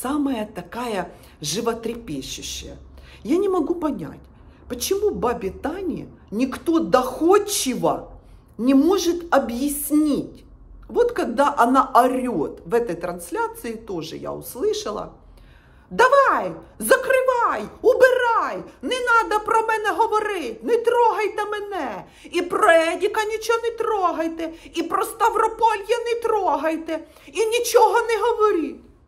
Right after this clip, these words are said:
Почему ей никто не может объяснить?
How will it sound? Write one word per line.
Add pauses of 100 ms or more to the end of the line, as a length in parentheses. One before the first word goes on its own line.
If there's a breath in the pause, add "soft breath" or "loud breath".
(840 soft breath)
Почему
ей
никто
не
может
объяснить?